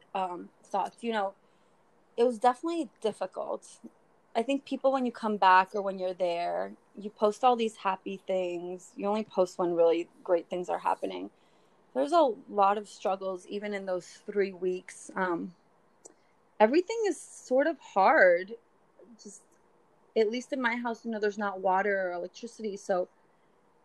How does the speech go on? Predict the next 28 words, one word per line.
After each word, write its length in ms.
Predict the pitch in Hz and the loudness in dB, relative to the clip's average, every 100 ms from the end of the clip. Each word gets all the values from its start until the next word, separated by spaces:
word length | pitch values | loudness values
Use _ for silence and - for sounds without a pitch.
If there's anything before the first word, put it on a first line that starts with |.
| _ _ _ _ _ _ - | _ _ _ _ _ _ -4
cooking 440 | 277 277 277 233 | -2 0 -2 0
is 160 | 214 - | -2 -6
hard, 760 | - 208 226 226 220 208 202 | -6 4 6 8 8 6 2
washing 380 | 190 214 - 247 | 0 -2 -4 -10
the 80 | 220 | -8
dishes 520 | 208 226 - 247 226 | -8 -8 -8 -10 -10
is 180 | 226 - | -14 -16
hard, 760 | - 233 220 226 220 220 208 | -10 -4 -2 0 0 -2 -4
you 80 | 220 | -6
know, 300 | 214 196 202 | -2 -2 -2
having 300 | 196 220 233 | 0 -2 -2
to 140 | - 226 | -4 -2
walk 320 | 196 196 - | -2 -2 -8
down 240 | 190 196 | -8 -8
to 120 | 202 | -8
the 120 | 202 185 | -6 -2
rice 340 | 180 202 - - | -4 -6 -12 -4
paddies 720 | 202 185 180 180 180 175 _ _ _ _ _ | 0 0 -4 -8 -12 -14 _ _ _ _ _
and 400 | 208 202 202 190 175 | -10 -6 -6 -4 0
getting 280 | 190 190 185 | 0 0 -2
a 40 | |
bucket 320 | 185 185 196 | -2 0 2
of 100 | 185 | 2
water 300 | 175 175 180 | 4 2 2
and 100 | 170 | -4
then 120 | 180 | -8
carrying 440 | 185 - 196 190 | -12 -10 -8 -8
it 120 | 196 | -8